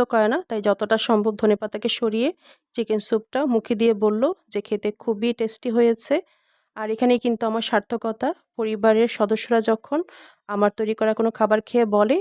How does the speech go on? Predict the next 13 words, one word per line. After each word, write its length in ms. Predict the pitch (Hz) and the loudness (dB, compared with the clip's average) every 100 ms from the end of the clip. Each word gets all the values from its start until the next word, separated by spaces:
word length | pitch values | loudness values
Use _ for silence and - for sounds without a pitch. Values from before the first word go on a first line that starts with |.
| - | -2
যে 100 | - | -6
খেতে 340 | 214 - - 233 233 _ | -6 -6 -6 -6 -6 _
সুস্বাদু 460 | - 233 - 233 247 | -6 -4 0 2 2
হয়েছে, 400 | 226 233 233 - 359 _ - _ | 2 2 2 -4 -6 _ -20 _
তখনই 320 | 208 - 240 | -8 -2 -2
কিন্তু 320 | 226 233 233 330 - | 0 -2 -2 -2 2
আমার 260 | 214 302 | 4 2
সব 280 | - 240 226 - | 2 2 2 2
পরিশ্রম 420 | 233 214 - 294 | -2 -2 0 0
সার্থক 480 | 269 208 - - 175 - | 2 0 -2 -8 -12 -8
হয়। 240 | - 190 _ _ _ _ _ _ _ _ _ _ _ - | -4 -4 _ _ _ _ _ _ _ _ _ _ _ -4
তো 40 | |
এখন 340 | 247 240 277 | -4 -2 0